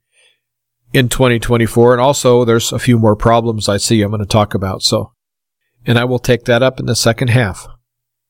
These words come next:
I would ask that you consider donating to this program to keep it on the air. I know it's the time of year when donations are way down due to Christmas shopping,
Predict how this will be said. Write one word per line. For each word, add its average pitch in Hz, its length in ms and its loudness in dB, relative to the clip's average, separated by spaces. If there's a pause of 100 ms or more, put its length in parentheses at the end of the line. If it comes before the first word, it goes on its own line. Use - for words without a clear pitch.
(640)
I 147 120 0
would 147 140 2
ask 135 280 0
that 143 100 -8
you 123 120 0
consider 120 440 0
donating 120 520 2
to 117 100 0
this 113 200 -2
program 117 460 2
to 113 80 -4
keep 123 200 -2
it 123 60 -2
on 113 140 2
the 113 100 0
air. 120 380 2 (720)
I 117 100 2
know 117 200 4
it's - 240 -2
the 110 120 2
time 123 320 0
of 104 160 -2
year 113 320 4
when 95 340 -4 (380)
donations 117 600 2
are 101 100 2
way 120 320 2
down 113 400 -2 (240)
due 135 140 4
to 117 100 0
Christmas 120 400 -4
shopping, 107 460 -2